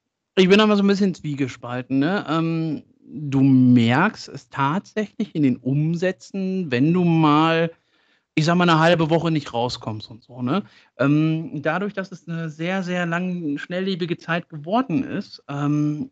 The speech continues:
also machen wir uns nichts vor, jeder Kunde von mir kann seine Sachen in den Warenkorb packen, wie bei Amazon, und kann das Ding da wegfackeln, ne? Aber, ähm, ich sag mal, du hast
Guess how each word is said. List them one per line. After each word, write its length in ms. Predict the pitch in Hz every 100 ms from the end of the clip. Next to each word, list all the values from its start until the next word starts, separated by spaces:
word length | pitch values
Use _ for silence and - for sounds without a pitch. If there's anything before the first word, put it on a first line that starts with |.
| _
also 160 | 135 147 98 - _ _ -
machen 240 | 131 135
wir 40 |
uns 100 | 143
nichts 160 | 151 139
vor, 180 | 160 151
jeder 320 | 127 131 151
Kunde 300 | - 151 175
von 220 | - 185
mir 220 | 175 175
kann 420 | 170 147 151 170 175 _ _ _ _ _
seine 200 | 139 135
Sachen 180 | 147 160
in 60 |
den 140 | 160 131
Warenkorb 460 | 120 135 151 165 165
packen, 240 | 170 165
wie 80 | 147
bei 120 | 135
Amazon, 600 | 127 131 147 156 190 233 _ _ _ _ _ _ _ _ _ _
und 100 | -
kann 140 | 135 147
das 140 | 143
Ding 260 | 135 156 160
da 440 | 147 147 151 127
wegfackeln, 560 | 139 147 - 110 107 107
ne? 240 | 123 196 _ _ _ _ _
Aber, 560 | 143 147 151 147 147 -
ähm, 500 | 143 143 151 147 - _
ich 140 | 151
sag 160 | 160 160
mal, 440 | 175 175 180 175 _ _ _ _ _
du 180 | 165 147
hast 460 | 180 196 - -